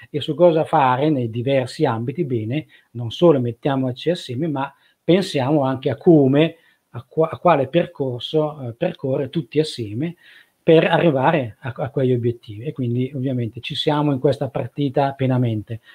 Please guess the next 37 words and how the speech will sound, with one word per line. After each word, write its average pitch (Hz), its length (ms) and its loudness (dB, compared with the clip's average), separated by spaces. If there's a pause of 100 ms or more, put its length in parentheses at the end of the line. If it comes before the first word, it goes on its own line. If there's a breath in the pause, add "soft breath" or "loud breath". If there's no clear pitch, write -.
(180 soft breath)
Avremo 139 340 4
un 127 80 2
nostro 135 260 2
primo, 135 560 2 (360 soft breath)
eh, 127 120 -4
ambito 139 560 0
esterno 127 500 2
che 120 120 -12
sarà 123 340 -2
il 120 100 0
quattro 127 360 0
luglio, 123 540 2 (680)
eh, 123 480 0
davanti 127 580 -2
al 120 100 0
Ministero 123 380 0
della 123 180 0
Salute 131 400 0
a 139 100 4
Roma, 160 460 2 (400 soft breath)
per 123 520 2
presentare 120 760 0
o - 20 2
comunque 117 680 -4
di-, 127 240 -14
diffondere 123 880 -4
anche 113 320 -4
al, 117 120 -2
al 120 140 0
di 117 140 -2
fuori 127 460 2
dei, 110 200 0
dei, 113 220 -2
del, 110 360 -6
del, 113 160 -8
del 110 180 -6
web 117 440 0